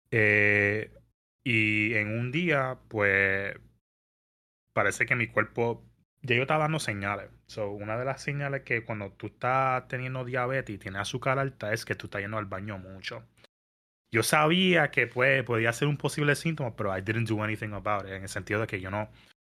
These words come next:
no iba a la, a, al doctor, no me cuidaba, eh, no hacía nada. Pues en una, en un, una noche, eso básicamente, eh, mi cuerpo dijo, "Mira,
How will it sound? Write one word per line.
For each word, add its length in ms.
no 220
iba 720
a 40
la, 100
a, 360
al 120
doctor, 760
no 120
me 160
cuidaba, 840
eh, 480
no 160
hacía 280
nada. 360
Pues 160
en 100
una, 520
en 200
un, 220
una 220
noche, 480
eso 360
básicamente, 960
eh, 280
mi 200
cuerpo 300
dijo, 160
"Mira, 320